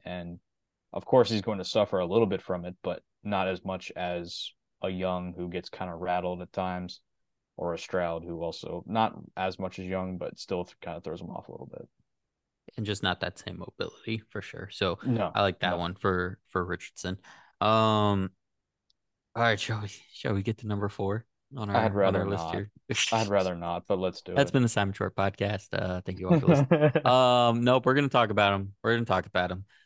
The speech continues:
Speaker 2: Will Levis, quarterback, Big Blue Nation, Kentucky. What do you got on Will Levis, and where are you sending him?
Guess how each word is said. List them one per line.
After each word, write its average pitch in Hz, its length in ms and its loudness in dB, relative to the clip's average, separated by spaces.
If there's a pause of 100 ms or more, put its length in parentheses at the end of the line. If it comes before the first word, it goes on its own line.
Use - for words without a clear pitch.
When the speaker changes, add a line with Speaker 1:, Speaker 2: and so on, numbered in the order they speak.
Speaker 2:
Will 170 320 8
Levis, 113 580 2 (1200)
quarterback, 92 540 0 (1000)
Big 95 180 -4
Blue 98 180 -2
Nation, 92 380 -6 (100)
Kentucky. 95 580 -4 (560)
What 104 120 0
do 107 60 6
you 110 80 4
got 104 180 4
on 101 100 2
Will 98 160 2
Levis, 101 580 2 (540)
and 95 100 -10
where 101 220 6
are 98 60 6
you 92 140 0
sending 90 360 -6
him? 101 220 -4